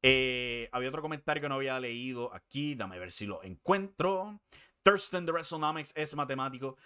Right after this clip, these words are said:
Por lejos es mejor que Meltzer. Es más, Meltzer ahora cita a Thurston". Sí,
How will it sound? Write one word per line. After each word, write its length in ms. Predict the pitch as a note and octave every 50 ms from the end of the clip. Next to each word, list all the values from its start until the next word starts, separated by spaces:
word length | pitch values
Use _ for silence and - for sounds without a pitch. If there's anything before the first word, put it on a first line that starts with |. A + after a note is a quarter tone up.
| - _ _
Por 160 | - C#3 C3+
lejos 360 | C3+ C#3+ D3 D3 D#3 D3 - -
es 160 | C3 A#2+ A2+
mejor 240 | A#2 A#2 A#2+ B2+ A#2
que 100 | - A2
Meltzer. 420 | A2 C#3 D#3 D#3 D3 - D3+ C#3+ C3
Es 220 | A#2+ A#2+ A#2 - A#2+
más, 220 | B2 B2 A#2 -
Meltzer 300 | A#2 A#2 A#2 - - B2+
ahora 240 | A2+ A2 A2 A2 G#2+
cita 340 | - - A#2+ G#2+ - G#2+ G2
a 100 | F#2 -
Thurston". 380 | - A#2+ A#2 A2 - - E2 -
Sí, 220 | - D#2+ C#2+